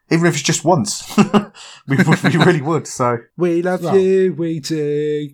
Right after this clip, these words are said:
Speaker 1: Especially to our Canadians as well, 'cause that's our main, uh, it's our main download base. <laughs>
Speaker 2: Fucking loving the Canadians. You guys are the best.
Speaker 1: I'll tell you what, though.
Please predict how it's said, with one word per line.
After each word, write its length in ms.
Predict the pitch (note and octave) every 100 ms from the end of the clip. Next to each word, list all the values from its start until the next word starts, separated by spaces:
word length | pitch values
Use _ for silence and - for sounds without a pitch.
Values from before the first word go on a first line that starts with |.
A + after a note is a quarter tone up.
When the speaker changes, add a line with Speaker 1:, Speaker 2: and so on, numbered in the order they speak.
| _ _ _ -
Speaker 1:
Especially 380 | - D#3+ - C#3
to 140 | D3+
our 80 | C#3
Canadians 560 | C3+ C3 B2 B2+ C#3 C#3
as 140 | B2
well, 180 | B2 D3
'cause 180 | C3 C3
that's 220 | B2+ B2+
our 160 | A#2+
main, 320 | A#2 A#2+ A#2 A#2
uh, 300 | G#2+ G#2 - - -
it's 140 | - C#3
our 80 | B2+
main 220 | C3 B2+
download 480 | B2+ B2 A#2+ B2+ A2+
base. 380 | B2 F3 - -
<laughs> 80 |
Speaker 2:
Fucking 500 | - - A#2+ A#2 C3 - -
loving 260 | C#3 D#3
the 80 | B2
Canadians. 720 | - A2+ B2 A#2+ F#2+ A2 A2+ _ _
You 160 | D3+ D#3+ -
guys 200 | C#3+ A#2+
are 40 | G#2
the 80 | G2+
best. 320 | C#3+ D3 -
Speaker 1:
I'll 80 | C3
tell 160 | G3
you 80 | F#3
what, 160 | F3+ -
though. 260 | B2 C3+